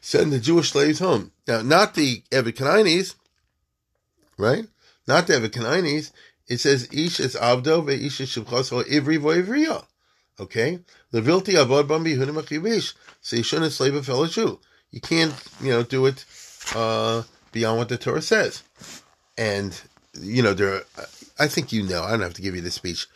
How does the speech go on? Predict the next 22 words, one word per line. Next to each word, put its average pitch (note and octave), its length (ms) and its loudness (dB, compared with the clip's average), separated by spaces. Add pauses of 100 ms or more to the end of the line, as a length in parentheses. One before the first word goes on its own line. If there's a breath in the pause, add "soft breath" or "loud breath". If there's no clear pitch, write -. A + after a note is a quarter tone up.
(260 loud breath)
The G2+ 80 0
Rambam A2 400 4
has F#2 160 -4
a E2+ 60 -10
famous G#2+ 280 -4
thing, G#2 180 -6
you F2 120 -10
can't A2 220 -4
overwork G#2 500 0
the F#2+ 100 -10
Jewish G2 280 -6
slave, F#2+ 340 -6 (460 loud breath)
and F#2 260 -6
you're F#2+ 80 -4
really G2 220 2
getting F#2 240 -2
a G2 40 -4
master, B2+ 440 2
et G2+ 100 -8
cetera, G#2+ 220 -6
et F#2+ 60 -16
cetera. G2 240 -10